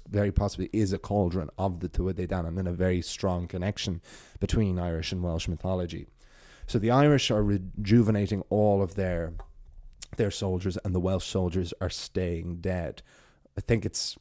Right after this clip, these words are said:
it's particularly tragic that they don't resurrect Gwern. They don't resurrect the King of Ireland's son and Branwen's son, presumably because he's been burnt to ash in this roaring fireplace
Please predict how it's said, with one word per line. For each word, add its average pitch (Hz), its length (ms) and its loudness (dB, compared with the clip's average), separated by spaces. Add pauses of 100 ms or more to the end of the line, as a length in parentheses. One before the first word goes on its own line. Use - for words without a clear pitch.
(140)
it's - 160 -4
particularly 92 680 -2
tragic 98 540 -2
that 95 160 -6
they 98 100 -2
don't 90 640 -4 (800)
resurrect 95 1160 -2 (1040)
Gwern. 107 500 2
They 95 180 -2
don't 92 200 -2
resurrect 95 640 -2
the 101 80 -6
King 95 220 -4
of 87 100 -4
Ireland's 85 320 -4
son 95 380 -2
and 82 80 -6
Branwen's 87 500 -4
son, 80 380 -4 (280)
presumably 101 420 -2
because 85 280 -6
he's 85 120 -8
been 76 360 -10
burnt 90 560 -4
to 85 180 -4
ash - 460 -6
in 90 80 -4
this 82 260 -10
roaring 87 440 0
fireplace 85 760 -4